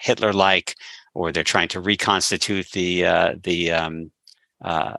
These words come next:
you know, the old Russian Empire. Um, so that's sort of a decisive moment. And, and ever since then,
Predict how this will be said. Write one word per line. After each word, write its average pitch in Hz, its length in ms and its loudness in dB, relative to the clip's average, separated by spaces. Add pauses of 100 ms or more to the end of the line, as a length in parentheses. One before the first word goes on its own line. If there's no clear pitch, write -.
you 107 100 -4
know, 85 120 0
the 87 280 -2
old 92 440 0
Russian 95 320 2
Empire. 85 680 2 (800)
Um, 85 320 -8 (260)
so 127 200 2
that's 127 200 4
sort 131 200 2
of 110 60 2
a 113 60 2
decisive 107 640 2
moment. 104 440 0
And, 104 260 -4
and 110 220 0
ever 131 180 2
since 113 280 2
then, 101 440 2